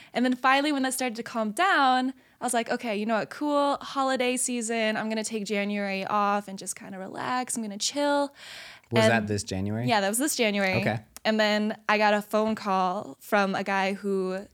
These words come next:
Speaker 1: does a lot of tours and that kind of thing. And he was like, "Hey, I found your music on Spotify on these playlists. Like,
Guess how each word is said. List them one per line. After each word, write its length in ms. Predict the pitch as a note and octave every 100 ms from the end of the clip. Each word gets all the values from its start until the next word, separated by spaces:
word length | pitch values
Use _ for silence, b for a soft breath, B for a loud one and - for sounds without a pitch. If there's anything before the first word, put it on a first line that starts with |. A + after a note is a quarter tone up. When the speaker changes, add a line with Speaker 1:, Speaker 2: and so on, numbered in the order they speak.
| -
Speaker 1:
does 160 | C4
a 40 | C#4
lot 200 | B3+ G#3+
of 80 | G3+
tours 460 | - F#3+ F#3 B3+
and 60 | G#3+
that 100 | F3+
kind 120 | G3
of 80 | F3+
thing. 220 | F3+ G3+
And 80 | B3+
he 60 | G3+
was 100 | F#3+
like, 100 | -
"Hey, 400 | E4 C#4 G3 - b b b b b b
I 100 | C4
found 240 | C#4+ C4+
your 100 | C4+
music 340 | C4 D4+ D4+ -
on 140 | G3+
Spotify 600 | G#3 - D4+ D4 C#4+ C4
on 80 | A3+
these 140 | G#3+
playlists. 640 | G#3 F#4 E4+ E4 D#4+ D4+ A#3
Like, 200 | G#3